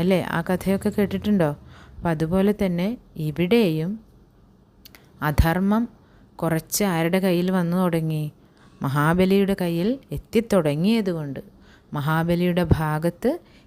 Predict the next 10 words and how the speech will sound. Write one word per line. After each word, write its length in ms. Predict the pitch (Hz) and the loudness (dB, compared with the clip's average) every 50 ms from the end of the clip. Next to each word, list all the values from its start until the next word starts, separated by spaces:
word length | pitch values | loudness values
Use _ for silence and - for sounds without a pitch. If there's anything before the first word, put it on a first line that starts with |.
| _ - | _ -10
എത്തിത്തുടങ്ങിയതുകൊണ്ട് 1400 | 151 151 - - - 202 - - 180 165 151 151 147 156 190 240 302 285 269 196 160 151 143 139 135 139 139 151 175 220 254 - _ _ _ _ _ _ | -8 -8 -6 -4 -4 -6 -2 2 2 2 2 2 2 4 4 4 2 2 0 -2 -2 -4 -6 -6 -6 -6 -4 -4 -4 -6 -8 -12 _ _ _ _ _ _
ദേവന്മാർക്കും 960 | 143 139 143 143 143 143 139 160 170 180 196 190 180 160 147 - - 156 160 180 196 180 160 | -8 -6 -4 -4 -4 -2 -2 0 0 2 2 2 2 0 -2 -4 -4 -4 -2 -2 0 0 0
ദേവമാതാവിനും 1080 | 147 139 139 139 156 170 175 160 147 143 139 139 147 151 160 165 165 165 156 151 175 180 - | 2 2 0 0 0 0 0 0 0 -2 -2 0 0 0 2 2 2 0 0 0 0 -2 -2
പ്രതീക്ഷയാണ്. 840 | 170 151 139 143 139 147 139 - - - 190 185 170 156 147 139 139 - - - - - - - - - - - - _ _ - - | -2 -2 -2 -4 -4 -6 -4 -4 -4 -2 0 0 0 0 -2 -4 -6 -8 -12 -18 -20 -20 -20 -20 -20 -20 -20 -20 -20 _ _ -4 0
ഭഗവാൻ 440 | - - 151 147 151 151 160 165 175 175 | 0 0 2 0 0 0 0 0 2 0
ഒരിക്കലും 400 | 165 156 160 - - 170 175 190 196 180 | 0 -2 -4 -4 -4 -2 0 0 0 2
എന്തിൻ്റെ 300 | 165 160 160 160 170 175 | 2 0 2 2 0 2
കൂടെ 180 | 170 180 170 180 190 180 | 2 2 2 4 2 2
നിൽക്കില്ല? 360 | 160 - - 175 170 170 160 156 151 151 147 - - 143 | 0 -2 -2 -2 0 0 0 0 0 -2 -6 -8 -10 -10
അധർമ്മത്തിൻ്റെ 680 | 135 - - 143 143 151 170 180 175 190 180 185 185 | -10 -8 -6 -6 -4 -4 -4 -2 -2 0 0 0 0